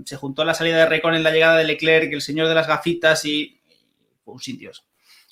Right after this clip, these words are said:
Y, mm, en un giro de los acontecimientos, quedándose sin equipo, eh, cuando ye-, se llegó incluso a rumorear el regreso a Red Bull, que le dijeron que los cojones, eh, y después de muchas vueltas y cuando yo creo que ya muchos daban por hecho que se iba a ir a su casa,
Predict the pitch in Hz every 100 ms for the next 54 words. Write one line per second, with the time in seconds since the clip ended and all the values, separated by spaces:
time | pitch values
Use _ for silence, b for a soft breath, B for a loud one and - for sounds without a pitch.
0 | _ - 208 226 - - 170 160 156 160
1 | 160 160 170 190 185 180 175 175 170 175
2 | 170 180 185 175 - 147 160 180 180 160
3 | 165 156 147 185 - 180 175 B B B
4 | B B - 135 117 143 143 156 151 -
5 | 156 156 160 139 131 160 156 175 180 160
6 | 147 151 160 151 147 156 160 147 139 143
7 | 175 190 190 185 131 127 123 147 143 139
8 | 135 - 180 196 196 202 - - 139 131
9 | 131 131 - - - - 139 139 127 -
10 | 165 180 175 170 165 175 175 160 151 151
11 | 147 143 139 _ 151 143 160 175 170 175
12 | 170 170 - 165 170 170 160 160 160 156
13 | 151 156 147 131 143 160 165 165 165 170
14 | - 233